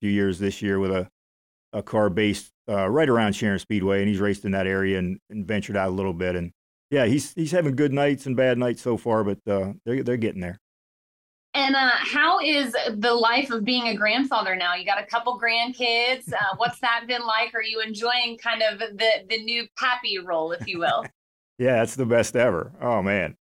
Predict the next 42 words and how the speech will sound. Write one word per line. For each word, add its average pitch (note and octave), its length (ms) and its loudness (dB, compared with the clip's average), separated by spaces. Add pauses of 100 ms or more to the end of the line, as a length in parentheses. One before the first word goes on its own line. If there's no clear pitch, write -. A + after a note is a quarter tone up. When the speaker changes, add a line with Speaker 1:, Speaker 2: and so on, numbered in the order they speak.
(360)
Speaker 1:
We, G#2 220 0
uh, G2 160 2
had G#2+ 240 2
'em G#2+ 80 2
all G#2+ 160 6
last G2+ 300 2
week, A2+ 300 0
and, F2+ 260 -4 (180)
and, F#2 220 -4
uh, F2 380 -2 (140)
a A2 40 -6
lot G#2+ 160 2
of G#2 100 -2
fun. B2+ 440 0 (100)
A - 20 -18
little A#2 140 -2
hard B2 300 2
on G2 300 0 (240)
Grandpa G2+ 380 -2
and F#2+ 80 0
Grandma F#2+ 520 0
a F#2 40 -2
little G2+ 340 -2
bit, G2+ 300 -2
but G#2 200 -8 (640)
you, A#2+ 180 -2 (140)
you G#2+ 220 -6
power F#2+ 340 -2
through G2+ 220 -2
it F#2+ 40 -2
when F#2+ 120 -2
you F#2 60 -2
got F#2+ 120 0
the F#2 80 -8
little G2+ 180 0
ones. F#2+ 140 -2
Then C#3+ 420 2
you B2+ 120 0
can B2+ 100 0
give B2+ 120 2
'em C3 120 2
back. D#3 240 -2